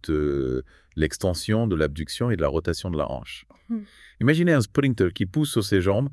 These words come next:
Speaker 1: ce sont les fessiers qui sont au cœur de l'action.
Speaker 2: Ah oui, je vois. Et en plus des fessiers, quels autres muscles sont essentiels ? Ouais.
Speaker 1: On a aussi les adducteurs qui rapprochent les cuisses et stabilisent le bassin lors des mouvements latéraux.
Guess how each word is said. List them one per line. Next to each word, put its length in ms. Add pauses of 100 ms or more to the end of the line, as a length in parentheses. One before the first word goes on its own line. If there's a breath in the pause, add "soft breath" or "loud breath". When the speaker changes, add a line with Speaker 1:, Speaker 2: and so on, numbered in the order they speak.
(200 loud breath)
Speaker 1:
ce 160
sont 120
les 100
fessiers 380
qui 100
sont 120
au 60
cœur 220
de 80
l'action. 400 (680)
Speaker 2:
Ah 220
oui, 360
je 140
vois. 480
Et 220
en 100
plus 180
des 80
fessiers, 520 (320)
quels 340
autres 240
muscles 400
sont 220 (140)
essentiels ? 500 (140)
Ouais. 120 (220)
Speaker 1:
On 140
a 80
aussi 340
les 220
adducteurs 680 (160)
qui 720
rapprochent 480
les 100
cuisses 520 (380 soft breath)
et 180
stabilisent 580
le 80
bassin 420
lors 160
des 100
mouvements 320
latéraux. 420